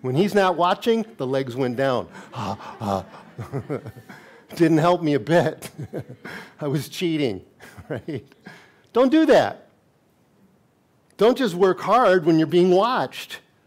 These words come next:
It also has the idea of only doing the work that you know is gonna be seen. Like, you could clean the room here, but I'll just put it under the carpet. He'll never see that. <laughs> Right?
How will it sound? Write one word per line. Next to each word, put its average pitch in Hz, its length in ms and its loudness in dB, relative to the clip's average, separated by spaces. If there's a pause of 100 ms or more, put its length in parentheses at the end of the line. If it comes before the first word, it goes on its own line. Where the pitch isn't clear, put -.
(240)
It 143 120 0
also 247 340 2
has 156 240 2
the 147 140 -2
idea 143 420 0
of 147 200 -4
only 254 440 2 (260)
doing 196 360 2
the 156 80 0
work 170 320 -2
that 170 100 0
you 156 160 -2
know 165 220 4
is 135 100 -2
gonna 135 200 0
be 127 160 -6
seen. 110 480 -6 (1160)
Like, 160 180 0
you 240 100 -2
could 170 160 -2
clean 175 300 4
the 127 60 0
room 214 320 4
here, 104 420 -4 (500)
but 151 140 0
I'll 165 140 4
just 156 240 -4
put 175 140 -2
it 143 100 0
under 131 180 0
the 107 100 -8
carpet. 131 400 -6
He'll 139 120 -4
never 113 220 -4
see 98 260 -12
that. 98 380 -10 (840)
<laughs> 95 60 -20 (640)
Right? 143 200 -12